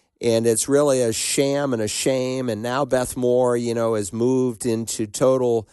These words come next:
you know, egalitarianism, and she's gonna speak at a conference that,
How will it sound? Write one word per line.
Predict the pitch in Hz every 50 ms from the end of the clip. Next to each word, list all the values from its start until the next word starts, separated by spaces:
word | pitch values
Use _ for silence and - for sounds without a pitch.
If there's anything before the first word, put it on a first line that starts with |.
| _ _ _ _ _ _ _ -
you | - 123
know, | 113 110 107 104 101 - -
egalitarianism, | 123 117 107 127 123 131 135 123 117 - - 156 147 143 131 131 135 131 127 127 123 120 - 131 117 117 117 113 110
and | 104 104 113
she's | - - 131 120
gonna | - 135 123 120 113
speak | - - - 131 123 123 120 -
at | 120 -
a |
conference | - - - - 123 120 120 117 - - 123 117 113 110 - -
that, | - 110 104